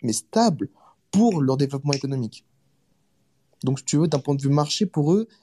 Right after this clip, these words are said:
c'est pas non plus dans leur optique de faire péter le pétrole, parce qu'ils savent qu'à un moment donné, ça va se rejouer contre eux, comme ça s'est passé d'ailleurs, euh, l'Ukraine, hein, quand l'Ukraine, le pétrole est monté à cent vingt dollars, puis quatre-vingt-dix, quatre-vingts, soixante et quelques,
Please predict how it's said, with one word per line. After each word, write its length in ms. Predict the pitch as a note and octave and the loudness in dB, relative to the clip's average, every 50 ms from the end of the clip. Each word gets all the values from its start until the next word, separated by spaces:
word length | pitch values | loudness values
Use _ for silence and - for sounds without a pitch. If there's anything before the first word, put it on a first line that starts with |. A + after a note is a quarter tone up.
| _ _ _ _ _ | _ _ _ _ _
c'est 160 | - - - | -6 -4 -4
pas 220 | D#3 - - F#3+ G#3 | -2 0 2 2 4
non 120 | G3 F#3+ | 4 4
plus 240 | F#3 - - G3+ G3 | 2 2 0 0 2
dans 160 | D#3 D3 C#3 | 2 2 0
leur 160 | C3+ C3 C#3 - - | 0 0 -2 -2 -4
optique 320 | C#3+ D3 - - F#3+ E3 | -6 -4 -2 -2 0 0
de 100 | C#3+ C#3 | 0 0
faire 240 | C#3 - C#3+ C#3+ C3+ | 0 -2 -4 -4 -4
péter 340 | - _ - G3 F#3+ - F#3+ | -4 _ 0 0 2 2 0
le 60 | D#3+ | 0
pétrole, 480 | - D#3+ D3+ - - F#3 G3+ A3+ A3 - _ _ _ _ - | -2 -4 -4 -2 0 0 0 0 0 -4 _ _ _ _ -6
parce 140 | - D3+ | -4 -2
qu'ils 140 | - E3+ D#3+ | 0 0 0
savent 280 | D3+ - - A#3 A#3 A3+ | 0 0 0 -2 -2 -2
qu'à 120 | - E3 C#3+ - | -4 -8 -2 0
un 60 | D3 | 2
moment 120 | D#3 D#3+ | 2 4
donné, 140 | D#3 D#3 F#3 | 4 2 0
ça 120 | F#3+ - C3+ | 0 0 -2
va 80 | B2 | -4
se 80 | B2 - | -4 -4
rejouer 220 | - D3+ C#3+ D3 | -4 -4 -2 -2
contre 280 | C#3+ C#3+ C#3 - - D#3+ | -2 -2 -2 -2 0 -2
eux, 100 | G3 - _ _ _ _ _ | -2 -2 _ _ _ _ _
comme 160 | - D#3 F3+ | -2 0 0
ça 100 | E3 D3 | 0 0
s'est 140 | C#3 - C3 | -2 -4 -4
passé 180 | C3+ C3 B2 - | -4 -4 -4 -2
d'ailleurs, 280 | - C3+ C#3 D3 D3+ C3 | 0 2 2 2 2 2
euh, 140 | A2+ A2+ A2 | 2 2 2
l'Ukraine, 480 | A2 G#2+ A2+ D3+ - - - G3 F3+ | 0 0 -4 -6 -4 0 0 2 2
hein, 80 | D3+ D3 | 2 0
quand 140 | C#3+ - B2+ | 0 0 0
l'Ukraine, 340 | B2 B2+ - - D#3+ D3+ B2+ | 0 0 0 0 0 2 2
le 180 | A#2+ A#2+ A#2+ | 2 0 0
pétrole 300 | A#2 - C3 - E3 C#3 | 0 -4 -4 -2 -2 -2
est 100 | A#2+ A#2+ | 0 0
monté 220 | B2+ B2 B2 - A#2+ | -2 -2 0 0 0
à 40 | |
cent 180 | B2 - - D3 | 0 0 0 0
vingt 120 | C#3 C#3+ | 0 0
dollars, 280 | C#3 D3 C#3+ D3 C#3+ - _ _ _ _ _ _ _ _ _ _ | 0 0 0 0 0 -2 _ _ _ _ _ _ _ _ _ _
puis 180 | - - E3+ D3+ | -4 -2 -2 -2
quatre-vingt-dix, 560 | - E3+ D#3+ - D#3+ E3 E3 D#3+ D#3 D#3 D3+ | -2 -4 -4 -2 0 0 2 2 2 0 0
quatre-vingts, 460 | D3+ - D#3+ - - D#3 D3 D#3 D#3 | 0 -2 -4 -4 -4 -2 0 0 0
soixante 460 | D#3 D3+ - - D3+ D3 D3+ D3+ C#3+ C#3 | 0 0 0 0 -2 0 0 -2 -2 -2
et 80 | A#2+ | -2
quelques, 260 | - - G3 A3 - | 0 0 0 0 -2